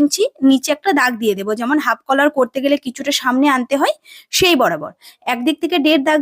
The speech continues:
দিলাম। same to same ভাবে পুট লাইনের এখান থেকে অপর দিকে দেড় ইঞ্চি দাগ দিলাম। প্রথমে এইটুকু কলারটাকে প্রথমে বসাবো, তার জন্য এখান থেকে মেজারমেন্ট করব, যেখান থেকে দাগ দিয়েছি কোনো কিছু না টেনে আলতোভাবে এইভাবে ধরে ধরে যাব। আর পুরোটাতে মেজারমেন্ট করে নেব যতদূর দাগ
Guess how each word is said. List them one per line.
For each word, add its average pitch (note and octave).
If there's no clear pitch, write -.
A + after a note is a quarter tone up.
দিলাম। D#4+
same E4
to F#4+
same F4
ভাবে B3
পুট C4+
লাইনের C#4
এখান C4+
থেকে G3+
অপর B3
দিকে F4
দেড় A3
ইঞ্চি G#3+
দাগ E3+
দিলাম। F#3
প্রথমে D#4+
এইটুকু D#4+
কলারটাকে C#4
প্রথমে E4
বসাবো, -
তার C4
জন্য E4
এখান D4+
থেকে D#4+
মেজারমেন্ট B3+
করব, C#4
যেখান B3+
থেকে -
দাগ A3
দিয়েছি C4
কোনো D4
কিছু D#4+
না A#3+
টেনে C#4
আলতোভাবে B3
এইভাবে B3+
ধরে G3+
ধরে B3
যাব। G3
আর -
পুরোটাতে E4+
মেজারমেন্ট C4
করে C4
নেব E4
যতদূর B3+
দাগ F#3